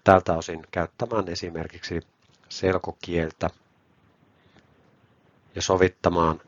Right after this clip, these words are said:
keskustelua siihen vuoropuheluun. Dialogisten ilmauksien käyttäminen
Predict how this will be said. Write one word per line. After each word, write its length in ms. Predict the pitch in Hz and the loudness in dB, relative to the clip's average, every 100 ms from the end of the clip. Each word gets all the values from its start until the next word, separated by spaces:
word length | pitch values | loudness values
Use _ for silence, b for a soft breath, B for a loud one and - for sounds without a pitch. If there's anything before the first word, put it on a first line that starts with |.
| - | 0
keskustelua 760 | 90 - - - 82 80 80 - _ _ _ _ _ _ _ | 2 2 -4 -8 -4 -2 -2 -4 _ _ _ _ _ _ _
siihen 340 | - - 82 80 | -10 -6 -4 -2
vuoropuheluun. 760 | 85 80 - 76 71 67 - - _ _ _ _ _ _ _ _ _ _ _ _ _ _ _ _ _ _ _ _ _ _ _ _ _ - B B B B B B B B B B B B _ _ _ - 101 | -2 -2 -6 -8 -8 -10 -20 -20 _ _ _ _ _ _ _ _ _ _ _ _ _ _ _ _ _ _ _ _ _ _ _ _ _ -20 B B B B B B B B B B B B _ _ _ -20 -2
Dialogisten 640 | 113 139 151 135 - 120 | 6 8 6 0 -4 -4
ilmauksien 520 | 120 117 113 107 107 101 | -4 -2 -4 -2 -6 0
käyttäminen 680 | 104 104 - 101 101 101 | -2 0 -6 -6 -6 -8